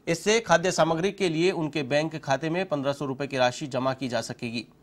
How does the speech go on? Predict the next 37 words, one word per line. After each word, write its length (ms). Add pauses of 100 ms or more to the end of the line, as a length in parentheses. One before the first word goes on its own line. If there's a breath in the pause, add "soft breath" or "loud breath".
(200)
काल्या 240
ने 100
बताया 300
कि 260
एक 240
दिन 220
में 160
ही 140
पन्द्रह 320
सौ 120
से 340
अधिक 260
परिवारों 380
की 160
सहायता 360
हेतु 280
बैंक 320
खाते 340
की 120
डिटेल 300
मिल 160
चुकी 280
है। 180 (500 soft breath)
इस 120
क्रम 180
में 140
करीब 340
पाँच 320
हजार 360
से 280
अधिक 280
परिवारों 360
को 240
यह 280
सहायता 380
दी 240
जाएगी। 380